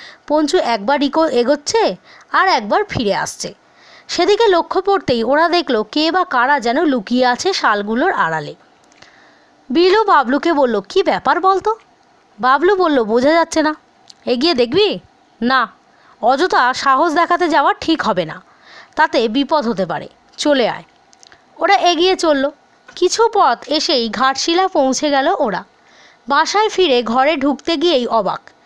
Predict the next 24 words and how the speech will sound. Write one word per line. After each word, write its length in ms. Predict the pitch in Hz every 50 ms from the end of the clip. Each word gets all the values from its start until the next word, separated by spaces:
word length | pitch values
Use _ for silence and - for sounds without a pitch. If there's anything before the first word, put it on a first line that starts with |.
| _ - _ _ _ -
"এ 100 | 359 403
কি, 180 | 392 - 262 180 165 - _ _ 226
দরজার 480 | 208 240 247 262 269 240 285 370 392 381 -
তালা 240 | - 220 196 214 240
ভাঙা 240 | 202 285 330 370 349
কেন?" 180 | - 403 403 480 - _ _ _ _ _ _ _ _ _ _ _ _ _ _ -
তাড়াতাড়ি 500 | 311 330 370 440 453 466 440 392 302 254 233
ঘরে 260 | 214 226 262 285 330 330
ঢুকে 240 | 294 349 - 381 349 -
আলো 240 | 262 269 277 302 330
জ্বালাতেই 460 | 294 370 359 359 339 - 233 196 185 180 - -
আরও 280 | - 269 277 302 339 349
অবাক, 320 | 302 214 170 170 165 - _ - - _ _ _ - _ _ _ -
দেখল 320 | 226 208 320 349 294 294 240 202 196
সারা 400 | - - 277 277 302 330 381 403 403
ঘর 340 | - 214 254 294 285 294 302 330 330
যেন 220 | 262 285 226 220 233
তোলপাড় 560 | 240 - 269 269 277 285 269 - 330 330 339
করে 240 | 330 - 254 208 220 240
গেছে 280 | 226 202 185 - - 330
কেউ, 220 | - 262 180 - 170 - _ _ _ _ _ _ _ - - - _ _ -
কি 100 | - 349
যেন 180 | 339 403 427 453 466
খুঁজেছে, 520 | - - - 302 269 285 262 - - 160